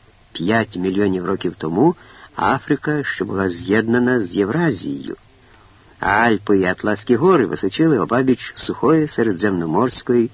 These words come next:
западини. Але потім прорвало природну греблю Гібралтару, утворився велетенський водоспад морської води,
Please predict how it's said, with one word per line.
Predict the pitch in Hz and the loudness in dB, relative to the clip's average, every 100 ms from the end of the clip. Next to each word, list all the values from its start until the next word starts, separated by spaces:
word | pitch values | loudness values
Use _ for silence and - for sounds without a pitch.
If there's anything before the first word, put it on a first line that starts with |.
| - - - | -8 -20 -10
западини. | - 101 107 90 80 - 60 - _ _ - - - _ _ _ _ _ _ - | -4 -4 -4 -4 -4 -4 -8 -12 _ _ -20 -20 -20 _ _ _ _ _ _ 0
Але | 117 135 | 4 4
потім | - 120 127 113 | 4 4 4 0
прорвало | - 104 123 147 147 101 90 | 0 0 2 2 2 0 -4
природну | - 110 110 92 95 | 0 2 4 2 -2
греблю | 95 104 95 90 90 87 | 0 0 0 0 -2 0
Гібралтару, | 95 90 82 78 95 107 139 185 - - - - - - - | 0 0 -4 -4 0 0 0 -6 -14 -20 -20 -20 -20 -20 -4
утворився | 101 104 110 151 143 - 131 - | -2 2 4 4 4 2 2 0
велетенський | 110 143 165 175 147 107 104 98 | 0 2 4 4 2 0 -2 0
водоспад | 104 101 - 107 - | 2 -2 0 -2 0
морської | 87 92 - 85 78 | -4 -6 -4 -2 -2
води, | 87 90 82 123 | -4 -4 -2 -2